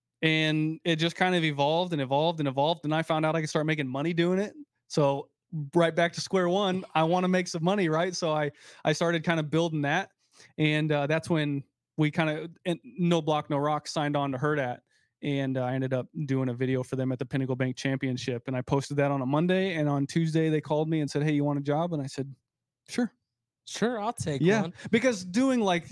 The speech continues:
Speaker 1: doing, like, the full-time gig, um, at the bank and then doing the video stuff on the side, like, I had been trying and trying and trying to figure out ways to go full-time with my business,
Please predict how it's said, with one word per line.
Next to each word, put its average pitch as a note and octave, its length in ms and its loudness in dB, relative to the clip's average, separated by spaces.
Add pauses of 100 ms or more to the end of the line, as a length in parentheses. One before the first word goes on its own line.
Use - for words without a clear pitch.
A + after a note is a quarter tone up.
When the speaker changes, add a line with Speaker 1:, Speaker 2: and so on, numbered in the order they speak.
Speaker 1:
doing, G3+ 240 2
like, F3 160 2
the E3 80 0
full-time D#3+ 640 0
gig, D3+ 460 0 (340)
um, C#3+ 220 4
at C#3+ 120 -2
the D3 60 -2
bank D3+ 440 -2
and D3+ 120 0
then C#3 120 0
doing D3 260 0
the C3+ 80 -2
video D3+ 280 0
stuff D3+ 300 -2
on D3 120 0
the C#3+ 60 -2
side, D3 400 0
like, C#3+ 180 -2
I F3 160 2
had E3+ 120 -2
been D3+ 160 -2
trying D#3 400 0
and C3+ 80 -2
trying D3+ 360 0
and C3+ 80 -2
trying C#3+ 400 0
to C#3 40 -2
figure C#3+ 300 -2
out C3 140 0
ways C#3 340 0
to - 80 -6
go C3+ 140 -2
full-time C#3 580 -2
with C3 180 -4
my B2+ 140 0
business, C3+ 640 -2